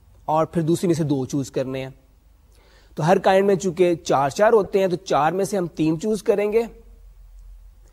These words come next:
اور پھر چار میں سے ہم دو چوز کریں گے، اور یہ جو ان سب نمبرز کا پروڈکٹ لیں گے، تو that will be، آ،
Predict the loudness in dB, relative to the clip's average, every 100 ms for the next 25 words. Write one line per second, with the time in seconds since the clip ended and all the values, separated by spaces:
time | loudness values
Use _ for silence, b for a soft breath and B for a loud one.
0 | b b -2 0 0 2 2 4 0 -2
1 | -2 -2 -2 -4 -8 -8 -12 -12 -16 -18
2 | _ -20 -20 _ -20 _ b b b b
3 | 2 4 6 4 2 -10 -4 -2 2 2
4 | 2 2 2 2 -4 -2 -2 0 -2 -2
5 | -4 -10 -10 b b -4 -2 -2 0 -2
6 | 0 -2 -2 -8 B B -16